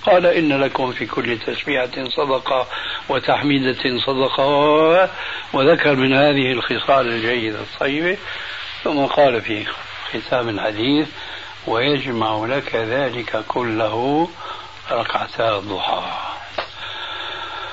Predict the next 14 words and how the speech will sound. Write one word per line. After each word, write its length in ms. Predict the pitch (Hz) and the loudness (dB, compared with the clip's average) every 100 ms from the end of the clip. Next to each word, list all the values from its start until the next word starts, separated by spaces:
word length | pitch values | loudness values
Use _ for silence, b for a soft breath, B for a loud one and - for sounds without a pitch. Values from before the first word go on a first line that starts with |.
| B B B - - - | B B B -18 -18 -2
فهنيئاً 520 | 139 123 147 165 - | 0 2 2 2 2
لمن 440 | 147 139 139 143 143 | 0 2 2 2 2
يستطيع 640 | 135 - 151 - 165 160 | 2 0 -2 0 2 2
أن 80 | 127 | 2
يواظب 560 | 117 120 131 117 107 | 2 4 4 4 0
على 220 | 117 117 117 | 0 2 2
هاتين 540 | 113 120 113 131 117 | 4 2 2 2 2
الركعتين 680 | 113 110 117 107 - 120 107 | 2 0 0 0 0 0 0
في 100 | 110 | -4
كل 240 | - 117 | -2 0
يوم، 340 | 113 117 101 127 B B B B B - - | 2 0 -4 -8 B B B B B -12 0
فيقوم 580 | 127 131 - 160 151 131 | 2 2 2 4 4 4
بهذا 340 | 131 147 131 | 4 4 4
الواجب 680 | 131 151 165 143 135 120 | 4 4 4 4 0 -2